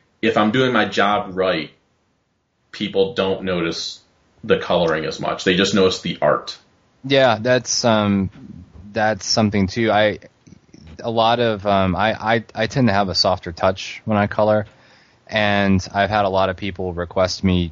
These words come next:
Speaker 2: s-, simply for that because I tend to, well, a lot of times I try to compliment the art rather than overpowering it.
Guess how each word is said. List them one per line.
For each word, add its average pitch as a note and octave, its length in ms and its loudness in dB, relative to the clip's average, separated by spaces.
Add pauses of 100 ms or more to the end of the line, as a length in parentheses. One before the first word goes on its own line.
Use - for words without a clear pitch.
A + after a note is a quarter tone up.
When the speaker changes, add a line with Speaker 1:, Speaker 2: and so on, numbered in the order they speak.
Speaker 2:
s-, - 240 -16
simply C3 440 0
for F#2 160 -4
that F#2 400 0
because F2 640 -4
I F2+ 140 -4
tend F#2 300 2
to, E2 220 -6 (380)
well, F2+ 200 -2
a F2 40 -2
lot G#2 200 2
of F2+ 80 -2
times F2 220 0
I E2 80 -2
try G#2 240 2
to F2 100 -2
compliment F2 560 0
the E2+ 100 -4
art D#2+ 160 0
rather E2 200 0
than E2 100 0
overpowering E2 640 0
it. F#2+ 160 0